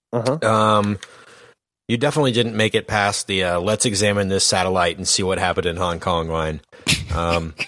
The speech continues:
Speaker 1: <laughs>
Speaker 2: so that was about forty minutes. I'm gonna go forty-four minutes, Richard. Final answer.
Speaker 1: Okay. First off, I have that line now in script on my forearm.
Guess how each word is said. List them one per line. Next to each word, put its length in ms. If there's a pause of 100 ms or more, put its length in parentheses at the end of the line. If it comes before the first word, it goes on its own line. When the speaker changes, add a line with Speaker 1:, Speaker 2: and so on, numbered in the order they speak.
(320)
Speaker 1:
<laughs> 460
Speaker 2:
so 180
that 240
was 220
about 200
forty 280
minutes. 280
I'm 80
gonna 100
go 120
forty-four 880
minutes, 520 (100)
Richard. 360 (140)
Final 220
answer. 360
Speaker 1:
Okay. 220 (840)
First 300
off, 340
I 120
have 200
that 180
line 320
now 200
in 140
script 680 (120)
on 140
my 120
forearm. 560